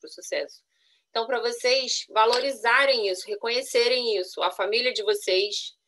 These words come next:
que apoiam vocês, o patrocínio, é, desde as pequenas coisas, sabe? Da mãe ou da empregada que,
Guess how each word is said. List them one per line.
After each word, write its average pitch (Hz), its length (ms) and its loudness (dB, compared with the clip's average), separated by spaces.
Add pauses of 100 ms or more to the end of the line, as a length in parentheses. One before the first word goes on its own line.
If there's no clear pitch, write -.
(320)
que 214 120 2
apoiam 196 520 2
vocês, 175 520 0
o - 80 -14
patrocínio, 185 880 -2 (400)
é, 190 400 6
desde 294 240 6
as 349 140 -4
pequenas 269 500 0
coisas, 233 800 2 (100)
sabe? 151 480 -2 (240)
Da 196 220 4
mãe 208 540 2
ou 202 200 2
da 220 120 4
empregada 214 560 2
que, 214 280 -2